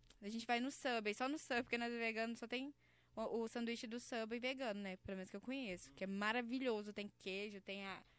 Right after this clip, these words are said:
tem a proteína de soja lá, que é igual carne, maravilhoso. E aí a gente ia comer Subway, só que não tinha, aí a gente foi no Burger King.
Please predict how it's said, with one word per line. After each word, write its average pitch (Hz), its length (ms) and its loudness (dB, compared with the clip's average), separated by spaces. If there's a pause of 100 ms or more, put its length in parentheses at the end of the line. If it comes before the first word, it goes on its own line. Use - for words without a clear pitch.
(420)
tem 196 180 -2
a 170 500 -4 (140)
proteína 196 560 -2
de 190 80 -8
soja 185 420 -2
lá, 180 180 0
que 208 140 -6
é - 40 0
igual 196 240 2
carne, 190 440 0
maravilhoso. 190 800 -2 (840)
E 202 100 2
aí 202 420 6
a 254 60 4
gente 233 240 0
ia 240 80 0
comer 240 320 -4
Subway, 262 480 -2
só 220 100 -6
que 214 120 -8
não 220 100 -4
tinha, 294 300 -4
aí 226 100 -2
a - 20 -4
gente 226 140 -10
foi 226 140 -4
no 233 80 -2
Burger 233 360 -6
King. 180 400 -8